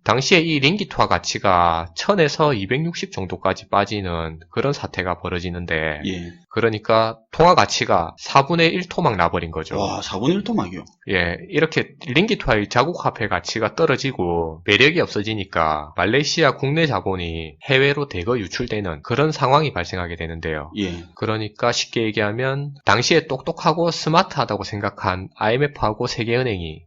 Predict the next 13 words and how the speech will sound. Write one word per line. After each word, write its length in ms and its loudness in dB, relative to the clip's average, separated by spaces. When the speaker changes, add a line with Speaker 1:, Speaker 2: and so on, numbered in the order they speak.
Speaker 1:
그들이 340 6
시키는 460 -2
대로 260 0
했더만 600 -4
문제 300 4
해결은커녕 800 2
오히려 320 0
통화 280 4
가치도 440 0
떨어지고 680 -2
자본 400 4
유출도 400 -6
되면서 760 -2